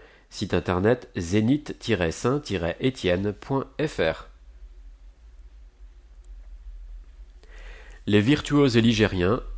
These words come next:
rendez-vous culture. Créé en deux mille six, le Brass Band Loire-Forez réunit une trentaine de musiciens amateurs ainsi que des élèves du Conservatoire Massenet de Saint-Étienne autour d'une passion commune, la pratique des instruments de la famille des cuivres et des percussions.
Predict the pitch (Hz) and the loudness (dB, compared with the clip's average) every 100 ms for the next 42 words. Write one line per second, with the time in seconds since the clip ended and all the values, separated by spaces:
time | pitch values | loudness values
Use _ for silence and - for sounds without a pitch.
0 | - - 90 95 87 85 82 120 113 101 | -8 -6 0 0 0 -4 -4 -4 -2 -2
1 | 101 - - - - - 131 165 151 110 | -2 -4 -14 -14 -14 0 6 8 8 8
2 | 110 110 - 160 170 - - 101 95 120 | 6 4 0 -4 -4 -6 -4 0 2 0
3 | 113 104 101 85 87 90 113 135 - 82 | 2 2 2 2 -2 0 0 0 0 2
4 | 85 117 - - - - 107 110 147 156 | 4 2 -2 -14 -12 0 4 6 4 2
5 | 98 - 107 104 139 104 95 90 85 - | -2 0 0 2 0 2 0 0 -2 -2
6 | 110 85 78 104 113 107 87 - 127 92 | -2 -2 -2 -2 0 -2 -6 -6 -6 -2
7 | 82 82 104 98 117 90 87 85 85 80 | 0 2 4 2 0 -4 -8 -6 -4 -4
8 | 76 76 85 104 - 131 113 104 110 113 | -4 -4 -2 -4 -2 -2 -2 -2 -2 0
9 | 120 143 160 - - - - 82 85 82 | 4 4 2 -6 -20 -14 -10 -6 -6 -4
10 | 80 90 - 104 98 120 143 143 87 - | -4 -4 -4 -4 0 2 4 4 2 0
11 | - 123 - 147 123 104 110 - 104 95 | -2 -2 0 -4 -2 0 0 -2 -2 0
12 | 135 87 80 - 117 127 107 - 113 123 | 0 -2 -2 -2 0 2 0 -2 -2 -2
13 | 104 90 - 87 - 87 - 80 | 0 -2 0 -2 -4 -10 -6 -8